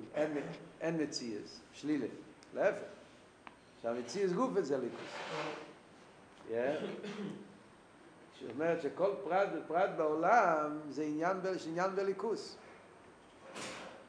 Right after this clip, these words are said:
אז ממילא, הוא שואל, אם אלתר רבי היה הרי בדרגה שאצלו היה עניין של אחדות הוויה, בדרגה הכי גבוהה, אתה יכול לבוא קרוב,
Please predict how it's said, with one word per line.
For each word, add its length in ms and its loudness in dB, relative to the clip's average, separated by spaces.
אז 180 -6
ממילא, 500 2
הוא 80 -12
שואל, 560 2
אם 60 -6
אלתר 420 0
רבי 380 0
היה 260 4
הרי 140 4
בדרגה 960 6
שאצלו 300 -2
היה 460 4
עניין 340 0
של 160 -6
אחדות 360 0
הוויה, 880 2
בדרגה 400 6
הכי 160 2
גבוהה, 760 6
אתה 80 -16
יכול 160 4
לבוא 140 4
קרוב, 400 4